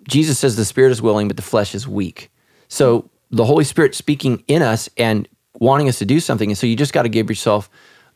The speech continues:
s-, some grace and some time to figure that out. And also it depends upon your age. I will tell you guys this, it does get better as you age. I am so thankful for the one aspect of aging is that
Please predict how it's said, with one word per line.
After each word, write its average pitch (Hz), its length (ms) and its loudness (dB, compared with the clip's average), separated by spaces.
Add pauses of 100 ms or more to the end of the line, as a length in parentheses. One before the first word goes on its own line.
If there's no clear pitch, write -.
(200)
s-, - 220 -8
some - 260 -2 (100)
grace 127 400 4
and 113 200 -2
some 107 140 -4
time 117 540 -2
to 110 100 -4
figure 107 380 0
that 98 240 0
out. 98 300 0
And 123 200 0
also 170 400 2
it 95 80 0
depends 107 320 -2
upon 101 240 -6
your 92 140 -4
age. 85 320 -6
I 104 80 2
will 120 340 4
tell 131 180 -2
you 113 140 0
guys 101 280 0
this, 127 260 -2
it 123 120 -4
does 117 220 0
get 113 140 -6
better 104 240 2
as 107 160 -2
you 98 100 -6
age. 90 340 -6 (320)
I 110 140 2
am 110 260 0
so 135 460 2
thankful 95 560 -4
for 104 380 2
the 101 300 0
one 127 260 2
aspect 117 420 -2
of 101 100 -2
aging 101 400 -2
is 101 200 0
that 98 240 0